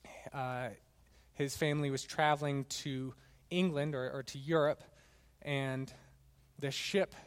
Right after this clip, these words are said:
that his four daughters on, he, he sent his four daughters and his wife ahead of him, and he stayed behind, and he was gonna catch up, uh, a few days later.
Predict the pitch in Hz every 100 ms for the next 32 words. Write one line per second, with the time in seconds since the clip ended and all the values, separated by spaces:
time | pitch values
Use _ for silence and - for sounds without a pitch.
0 | - 147 139 - - 143 131 - - -
1 | _ - _ _ - - 180 180 180 175
2 | 165 - 156 160 151 139 131 135 - 139
3 | 147 131 160 - 170 - 147 - - 175
4 | 175 165 156 156 - 147 135 - 139 147
5 | 151 - 123 - 208 196 143 139 151 -
6 | - - _ _ - 143 139 135 - 160
7 | - 143 139 131 135 131 127 127 127 123
8 | - - 123 117 _ - - 123 120 -
9 | 131 123 120 - 135 139